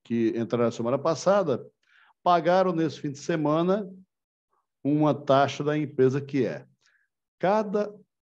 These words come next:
dinheiro que você tem de lucro, toda sexta-feira é apurado quanto você ganhou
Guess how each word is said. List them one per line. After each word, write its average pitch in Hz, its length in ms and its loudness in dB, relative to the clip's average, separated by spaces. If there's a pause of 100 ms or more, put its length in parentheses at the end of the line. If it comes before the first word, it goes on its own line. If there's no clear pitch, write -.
(500)
dinheiro 147 480 0
que 135 100 -10
você 120 300 0
tem 120 180 -2
de 117 80 -2
lucro, 156 400 -2
toda 190 300 0
sexta-feira 147 800 -4
é 151 60 0
apurado 120 600 -4
quanto 185 540 -4
você 135 360 -4
ganhou 117 560 -4